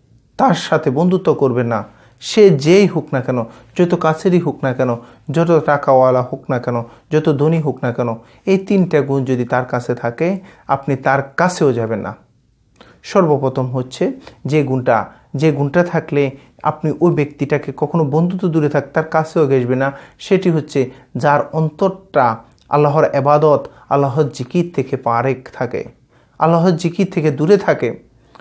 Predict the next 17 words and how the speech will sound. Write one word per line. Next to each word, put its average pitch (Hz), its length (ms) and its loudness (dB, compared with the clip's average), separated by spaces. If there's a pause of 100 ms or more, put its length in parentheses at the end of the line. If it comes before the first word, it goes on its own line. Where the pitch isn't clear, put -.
(160)
যার 170 140 4
অন্তরটা 180 640 0 (240)
আল্লাহর 156 340 2
জিকির 143 420 -4
নেই, 120 260 -2 (640)
যার 170 320 2
সারাটা 170 540 0
জীবন 147 460 -2 (260)
আল্লাহর 139 340 2
এবাদত 151 560 0
নাই, 127 160 0 (320)
ওই 175 120 2
ব্যক্তিটার 175 560 0 (200)
থেকে 135 160 0
আপনি 123 200 -4
দূরে 143 200 0
থাকবেন। 127 340 -4